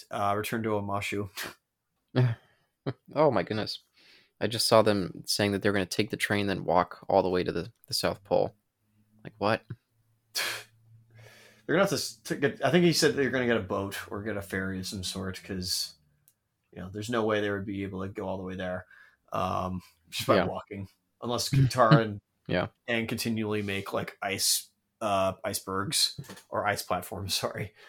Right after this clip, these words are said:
Speaker 1: Um, or just water ski, I guess, but more making water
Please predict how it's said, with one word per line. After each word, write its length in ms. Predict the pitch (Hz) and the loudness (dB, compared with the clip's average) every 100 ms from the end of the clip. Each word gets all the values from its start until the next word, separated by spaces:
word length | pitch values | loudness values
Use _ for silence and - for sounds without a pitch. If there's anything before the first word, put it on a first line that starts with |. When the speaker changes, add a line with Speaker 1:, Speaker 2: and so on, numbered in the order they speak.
| - - - | -20 -8 2
Speaker 1:
Um, 500 | 123 123 127 120 92 - _ _ _ _ _ _ - | 4 6 4 2 -6 -14 _ _ _ _ _ _ -2
or 180 | 147 156 | 4 4
just 340 | 135 123 - - | 4 -2 -6 0
water 260 | 123 110 | 2 4
ski, 300 | 107 - 101 | 0 -6 -6
I 80 | 98 | -6
guess, 480 | 101 98 98 - - _ | -6 -6 -6 -8 -12 _
but 220 | 117 104 _ _ _ | -12 -12 _ _ _
more 380 | 131 123 113 107 _ | 2 2 2 -2 _
making 500 | 117 107 113 101 101 - - | -8 -6 -6 -6 -8 -12 -10
water 340 | 127 110 107 | -4 -2 -4